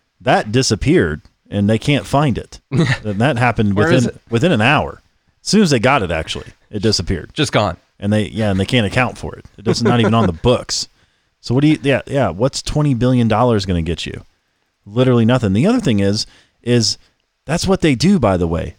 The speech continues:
Speaker 1: The tax system is set up to tax profits.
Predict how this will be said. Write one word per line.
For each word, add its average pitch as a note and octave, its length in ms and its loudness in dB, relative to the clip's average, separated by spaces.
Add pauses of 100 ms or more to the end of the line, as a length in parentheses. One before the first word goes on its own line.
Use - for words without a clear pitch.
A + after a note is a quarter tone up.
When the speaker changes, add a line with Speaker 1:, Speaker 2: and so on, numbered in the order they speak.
(140)
Speaker 1:
The G#2 60 -16
tax - 340 -2
system C3 320 2
is A#2 80 -2
set D3+ 160 2
up C3+ 80 -2
to - 100 -6
tax E3+ 260 0
profits. - 600 0